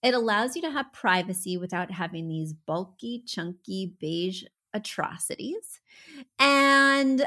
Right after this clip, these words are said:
um, it's very affordable. So you can just peel off this film when you have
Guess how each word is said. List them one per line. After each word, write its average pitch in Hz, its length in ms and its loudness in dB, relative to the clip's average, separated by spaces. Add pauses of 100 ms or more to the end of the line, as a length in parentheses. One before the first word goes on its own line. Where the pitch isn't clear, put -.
(100)
um, 233 800 0 (340)
it's 240 220 2
very 254 320 0
affordable. 240 520 -6
So - 180 -6
you 208 140 2
can 214 180 -4
just 214 240 -6 (200)
peel 269 400 -4
off 277 440 -6
this - 380 -6
film - 460 -6 (540)
when 220 880 0
you 196 240 -2
have 175 400 -4